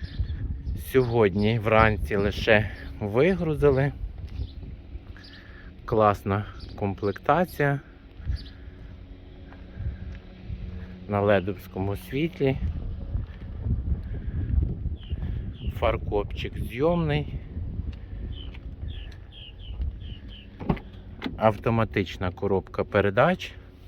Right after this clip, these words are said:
Сто тридцять одна тисяча пробігу.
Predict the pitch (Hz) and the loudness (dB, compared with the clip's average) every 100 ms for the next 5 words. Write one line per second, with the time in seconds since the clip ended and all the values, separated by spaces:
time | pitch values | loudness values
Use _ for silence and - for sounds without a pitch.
0 | - - - - - - - - - - | -20 -20 -20 -14 -12 -12 -18 -18 -18 -18
1 | - 117 101 104 98 - 98 104 98 101 | -2 -2 0 2 2 0 -4 -2 2 4
2 | 101 104 - - - 107 - 90 - 98 | 4 0 -8 -20 -2 0 0 -8 -4 -4
3 | - 104 92 139 170 156 | -2 -4 -2 -4 -4 -6